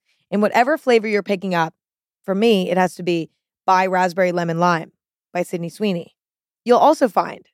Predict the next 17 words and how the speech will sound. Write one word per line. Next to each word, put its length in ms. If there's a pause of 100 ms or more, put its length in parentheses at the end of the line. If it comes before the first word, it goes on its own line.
(120)
that 100
it 80
has 180
electrolytes 680
and 200
no 240
artificial 440
sweeteners. 600 (460)
So 200
for 160
flavorful 560
hydration, 600 (440)
choose 320
Bai. 440 (320)
It's 180
Wonder 240
Water. 400